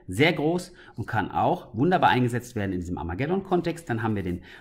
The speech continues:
Wrath of God nochmal als zusätzliche, ja, wo war hier irgendwo unten drunter, als zusätzliche, äh, Ergänzung, als, ähm,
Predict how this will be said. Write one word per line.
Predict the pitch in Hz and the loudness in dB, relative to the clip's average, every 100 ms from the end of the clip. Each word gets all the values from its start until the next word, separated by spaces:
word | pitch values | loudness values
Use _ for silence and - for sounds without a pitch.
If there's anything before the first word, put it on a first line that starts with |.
| - | 0
Wrath | 104 110 | 2 2
of | 104 - | 0 0
God | 185 190 | 0 2
nochmal | 151 139 117 | 2 2 2
als | - | -2
zusätzliche, | - 170 208 202 214 214 226 226 - - | -2 2 2 0 -2 0 0 0 -8 0
ja, | 127 160 123 | 2 2 0
wo | 117 | 0
war | 120 127 131 131 | 4 4 2 -2
hier | - 117 | 0 0
irgendwo | 123 123 110 | 2 0 0
unten | 110 - | -4 -2
drunter, | 104 110 110 - - | 0 0 -2 -6 -6
als | 107 - | -4 -4
zusätzliche, | - 180 185 185 165 156 151 - - - - | -2 0 0 0 0 0 -2 -4 -18 -18 -4
äh, | 123 123 - | 0 0 0
Ergänzung, | 120 127 143 147 135 120 - | 0 4 4 4 0 0 2
als, | 107 107 104 - | 4 4 -2 -2
ähm, | 107 95 92 90 | 0 0 -2 -6